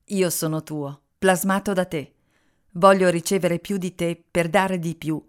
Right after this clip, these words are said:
ed essere una benedizione per tutti coloro che mi circondano.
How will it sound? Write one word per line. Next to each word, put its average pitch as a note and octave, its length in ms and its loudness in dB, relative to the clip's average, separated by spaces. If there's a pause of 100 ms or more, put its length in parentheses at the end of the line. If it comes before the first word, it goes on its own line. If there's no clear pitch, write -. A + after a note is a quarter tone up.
(260)
ed G3 160 0
essere F#3+ 320 0
una E3+ 200 -2
benedizione E3 720 -4
per E3 200 -4
tutti A#3+ 300 -6
coloro E3+ 380 0
che F3+ 120 -6
mi F3 140 -6
circondano. D#3 800 -6